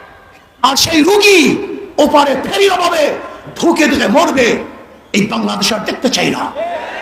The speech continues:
আমরা দেখতে চাই না বাংলাদেশ। বড় লোকরা বিদেশে গিয়ে চিকিৎসা নিবে, আর আমাদের দেশের গরিবরা ধুকে ধুকে চিকিৎসার অভাবে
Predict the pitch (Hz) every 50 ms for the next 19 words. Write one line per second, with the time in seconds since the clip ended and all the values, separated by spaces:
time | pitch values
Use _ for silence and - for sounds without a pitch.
0 | - - 262 269 277 269 - 381 381 381 - 359 - 359 359 349 339 330 320 320
1 | 302 302 294 302 269 233 - - - - - - - - - - - - - 165
2 | 151 233 269 285 302 311 - - 285 214 196 285 294 381 370 - - 359 - 330
3 | 320 269 240 - - - - - - - - - - - - - - 381 330 403
4 | 339 - - - 339 330 359 349 330 294 233 196 - - - - - - - -
5 | - 226 247 269 277 269 285 262 202 - 294 269 - 277 262 196 - 339 359 403
6 | 403 403 - 359 311 277 233 - - - - - - - - - - - - -
7 | 339 330 330 320 311 - 285 - 302 285 254 214 - - - - - - - -
8 | - - - - - - - 320 247 330 - - - 269 247 - 254 247 240